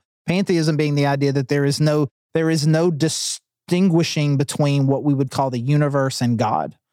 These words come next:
So there is a Christian worldview is that, that is separate.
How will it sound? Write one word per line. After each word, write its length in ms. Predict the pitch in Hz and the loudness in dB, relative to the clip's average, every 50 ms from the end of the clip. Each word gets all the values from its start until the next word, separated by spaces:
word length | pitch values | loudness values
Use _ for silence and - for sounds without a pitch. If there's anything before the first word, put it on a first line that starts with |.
| _ _ _ _ _ _ | _ _ _ _ _ _
So 500 | - - 147 135 131 123 123 120 120 131 - | -6 -2 -2 0 0 0 0 0 -2 -2 -2
there 180 | 143 139 131 127 | -2 0 0 0
is 160 | 127 120 127 127 127 - - _ _ _ _ _ _ _ | 0 -2 -4 -8 -10 -12 -14 _ _ _ _ _ _ _
a 120 | - 135 123 | -4 -4 -4
Christian 420 | - - - 220 - - - 180 156 | -2 -2 -4 -4 -2 -2 -2 0 0
worldview 600 | 147 143 143 139 135 131 131 123 127 131 147 156 | 0 0 0 -2 -2 -2 0 0 2 2 2 2
is 140 | 135 135 117 | 0 0 0
that, 180 | 139 139 131 117 | 0 -2 -2 -2
that 120 | 135 131 | -2 -2
is 120 | 127 123 - | -2 -4 -4
separate. 440 | - - 190 - - 131 143 175 | -4 -4 -6 -6 -4 -6 -6 -6